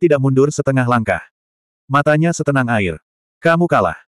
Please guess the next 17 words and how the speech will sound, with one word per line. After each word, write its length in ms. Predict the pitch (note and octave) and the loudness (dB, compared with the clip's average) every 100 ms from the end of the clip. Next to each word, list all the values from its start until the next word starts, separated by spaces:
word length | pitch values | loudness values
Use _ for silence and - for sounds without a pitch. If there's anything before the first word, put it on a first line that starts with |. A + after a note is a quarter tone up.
| _ _ _ | _ _ _
Wanita 380 | - C#3+ D#3 F#3 | 0 0 2 2
berpakaian 380 | F3 D3+ C#3 C3 | 2 2 2 2
merah 220 | C3 A#2+ A#2+ | 2 0 0
telah 160 | A#2+ | 0
tiba 240 | B2+ B2 B2+ | 0 0 0
di 100 | A#2 | 0
depan 220 | A2+ A2+ | 0 0
Qin 180 | C3 C3+ | -2 -2
Fei 220 | C3 B2 | 0 0
Yang 100 | G#2+ | 0
dengan 160 | A2+ A2 | 0 -2
senyum 260 | - C#3 C#3+ | -2 -4 -2
kemenangan 460 | C3 A#2+ C3 A2 | -2 0 0 0
di 100 | G2 | 0
wajahnya. 480 | G2 F#2+ F#2 E2+ D2+ - _ _ _ _ _ _ _ | -2 0 -2 -4 -8 -14 _ _ _ _ _ _ _
"Apakah 400 | D3 D3+ D#3 F3 | -2 0 0 0
begitu?" 460 | D#3 C3 A#2+ F2 | -2 -2 -2 -4